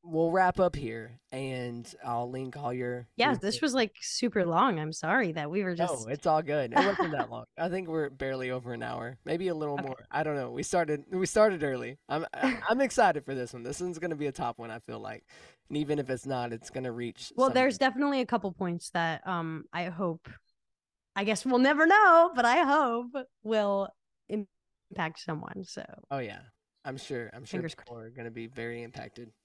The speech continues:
Speaker 1: by all of this. Well, with that
Speaker 2: Well, I thank you for having me on here. It's been really good talking to you and getting to know you, and this was a lot of fun.
Speaker 1: So much fun, so much fun. All
Speaker 2: And
Speaker 1: right,
Speaker 2: I'm gonna
Speaker 1: I
Speaker 2: take your advice and make something.
Speaker 1: Yes.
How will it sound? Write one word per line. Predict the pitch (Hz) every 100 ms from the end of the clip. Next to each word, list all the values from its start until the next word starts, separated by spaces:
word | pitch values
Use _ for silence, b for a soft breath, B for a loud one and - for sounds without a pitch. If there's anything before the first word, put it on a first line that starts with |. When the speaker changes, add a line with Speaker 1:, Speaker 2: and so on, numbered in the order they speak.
| _
Speaker 1:
by | 120
all | 113 120
of | 117
this. | 120 117 - - b b b b -
Well, | 135
with | 139 170 -
that | 156 139 151 - _ 196
Speaker 2:
Well, | 226 214 -
I | 202 214 - _ _ _ _ _ -
thank | 240 294
you | 240 254 285
for | 220
having | 202 190 196
me | 180
on | 170 202
here. | 214
It's | 220 196
been | 185
really | 185 170
good | 165 156 165 _ _ _ _ -
talking | 156 - 160
to | -
you | 156
and | 160
getting | 165 175
to |
know | 170
you, | 156 156 220 269
and | 196 196 190 180
this | 214 -
was | 247
a |
lot | 262 294
of |
fun. | 349 370 - _ _ _ _ _ -
Speaker 1:
So | - 143
much | 135 -
fun, | - 110 139
so | -
much | 127 117 -
fun. | 123 113 - b b b -
All | 185
Speaker 2:
And | 302
Speaker 1:
right, |
Speaker 2:
I'm | 359
gonna | 285
Speaker 1:
I |
Speaker 2:
take | 240 302
your | 240
advice | 208 185 170 156 -
and | 175 170
make | 185 -
something. | 139 113 190
Speaker 1:
Yes. | 190